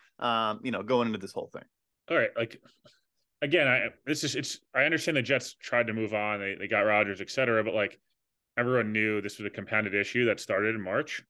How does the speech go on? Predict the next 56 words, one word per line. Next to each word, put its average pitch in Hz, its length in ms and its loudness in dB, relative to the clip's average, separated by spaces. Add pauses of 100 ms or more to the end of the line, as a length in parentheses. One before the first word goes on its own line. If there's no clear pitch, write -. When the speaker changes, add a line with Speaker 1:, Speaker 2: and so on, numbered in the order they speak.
(100)
Speaker 2:
They 92 100 -2
didn't 104 260 -2
move 101 180 -4
on 98 100 0
and 107 100 -2
get 101 80 0
a 92 60 -2
veteran 95 260 0
backup. 101 460 0
It 90 100 -4 (480)
compounded 104 440 0
again 107 500 0 (220)
when 98 260 -6
Rodgers 98 320 0
goes 104 160 0
down 101 220 0
in 107 80 -4
the 98 40 -10
first - 380 -8 (180)
four 104 300 -4
plays 98 240 -2
of 92 40 -10
the 95 60 -6
season, 131 320 -2
as 101 160 0
we've 90 100 -6
heard 101 120 0
a 95 40 -2
million 92 220 -4
times. 143 400 0 (460)
They 147 60 0
did 180 140 4
nothing, 185 340 2
and 110 80 0
they, 127 180 2
they 123 280 0 (160)
signed 139 240 -2
Trevor 139 240 -2
Siemian 135 320 -2
three 131 160 -2
weeks 127 200 -2
later, 123 220 2
and 113 80 0
he 113 300 -4 (300)
finally 117 360 2
was 92 220 -6
an 82 140 -10
active 110 460 -4
player, 95 480 -2
<laughs> - 40 -20
like, 104 220 -6
last 120 300 0
week. 107 220 0
You 104 100 -2
know, 95 80 0
it, 95 140 -4